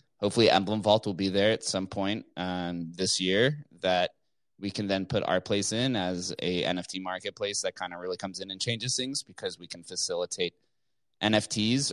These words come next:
across way more blockchains than any of, any of these other N F T marketplaces can offer. So that's, doing that research really helped me look into where, where we need to go as a team for Emblem.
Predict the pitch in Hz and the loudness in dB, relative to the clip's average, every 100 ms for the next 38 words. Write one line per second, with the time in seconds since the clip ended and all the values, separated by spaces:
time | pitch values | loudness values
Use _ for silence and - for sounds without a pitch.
0 | - - 98 87 - - _ _ _ _ | -4 2 4 4 0 -6 _ _ _ _
1 | 87 104 117 113 107 92 90 - 110 120 | -4 4 4 4 2 4 0 0 -4 -4
2 | 98 90 85 87 92 90 90 85 - - | -4 -6 -4 -4 -2 -2 -4 -8 -10 -2
3 | 98 92 87 92 90 90 87 90 92 95 | 0 2 2 4 4 4 2 0 -2 0
4 | 95 90 80 - - 90 87 87 85 - | 2 2 2 -2 0 2 2 0 2 0
5 | - 87 101 110 82 113 - - 98 98 | 2 4 6 4 -2 -4 -10 2 6 6
6 | 98 107 - - - _ _ _ _ - | 6 2 0 -6 -8 _ _ _ _ 2
7 | 139 147 113 117 123 156 147 110 110 104 | 4 6 4 2 0 0 -2 -2 -2 -2
8 | 104 104 101 104 95 - _ _ _ _ | 0 -2 -2 -4 -4 -8 _ _ _ _
9 | _ _ _ _ 117 113 98 101 98 104 | _ _ _ _ 0 0 2 0 0 0
10 | 92 95 95 92 92 - 104 104 101 110 | 0 0 0 0 -2 -2 0 0 2 0
11 | 107 101 104 92 92 92 87 92 87 104 | 0 0 -2 0 4 6 4 2 -4 -4
12 | 95 - 95 - 90 90 90 90 | -4 -2 -2 0 -2 -2 -2 -2